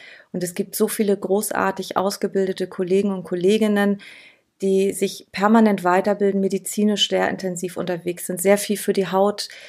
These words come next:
tun und über die Haut wissen und über Medikamente und dermatologische Zustände und häufig mehr erreichen können, als es manchmal sogar der Arzt kann.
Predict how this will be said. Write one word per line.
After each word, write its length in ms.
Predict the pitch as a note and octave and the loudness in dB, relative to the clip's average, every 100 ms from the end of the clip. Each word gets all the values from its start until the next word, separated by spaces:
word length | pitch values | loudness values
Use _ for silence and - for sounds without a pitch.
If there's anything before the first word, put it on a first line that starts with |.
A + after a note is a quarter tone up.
| - - - - | -20 -20 -20 -6
tun 320 | - A3+ A3+ | 4 6 6
und 140 | F#3+ | 4
über 200 | - G#3 | 4 4
die 140 | F#3+ F#3 | 4 4
Haut 320 | F3+ F3 E3 | 0 0 0
wissen 360 | G#3+ A3+ A3 G3+ | 0 2 0 0
und 340 | F3 F3 F3 | -6 -6 -6
über 160 | F3+ F#3 | -2 0
Medikamente 800 | F#3 F#3+ - G3 F#3 A3+ A3+ G3 | 0 -4 -2 0 4 4 4 0
und 160 | F#3+ | 0
dermatologische 720 | F#3 F#3 F3+ F#3 F3+ F3+ F#3 | -2 -2 -2 -4 -2 -2 -4
Zustände 640 | F3 A3 G#3+ G3+ G3 F#3+ F#3+ - - - - | -4 -4 -2 0 2 2 2 -6 -18 -20 -6
und 300 | G3 F#3 - | -2 -2 4
häufig 460 | G3 A#3 A#3+ A3+ G3+ | 6 6 4 0 0
mehr 340 | F#3 F#3+ G#3+ | 0 2 2
erreichen 500 | - G3+ G3 G3+ G3 | 2 0 0 0 -4
können, 300 | - G3 G3 | -2 -2 -2
als 160 | F#3+ - | -4 -6
es 160 | - | -6
manchmal 400 | F#3 F#3+ G#3+ G3+ | -4 -4 -2 -2
sogar 240 | F3+ F3 F3 | -2 -2 -2
der 220 | E3+ - | -2 -2
Arzt 360 | E3 F#3 - | -4 -6 -12
kann. 380 | - A3+ A#3+ E4+ | -4 0 0 -2